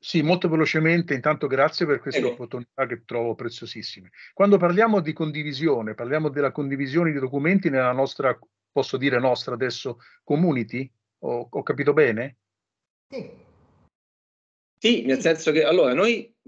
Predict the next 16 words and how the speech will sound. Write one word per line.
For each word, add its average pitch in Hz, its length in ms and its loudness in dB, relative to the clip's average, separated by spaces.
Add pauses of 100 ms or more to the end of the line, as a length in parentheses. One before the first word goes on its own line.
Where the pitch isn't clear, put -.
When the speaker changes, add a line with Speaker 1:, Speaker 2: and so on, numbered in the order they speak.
Speaker 2:
tutta 160 240 2
la 156 60 6
documentazione 156 720 0
di 147 280 0
adesione 147 840 0 (220)
la 113 120 -2
trovate 131 640 0
nella 120 220 0
community 190 760 -2 (180)
vostra, 120 520 0
nostra, 117 460 -4
nel - 180 -12
senso 104 320 -12
che 104 200 -4
è, 104 280 -4
è, - 320 -8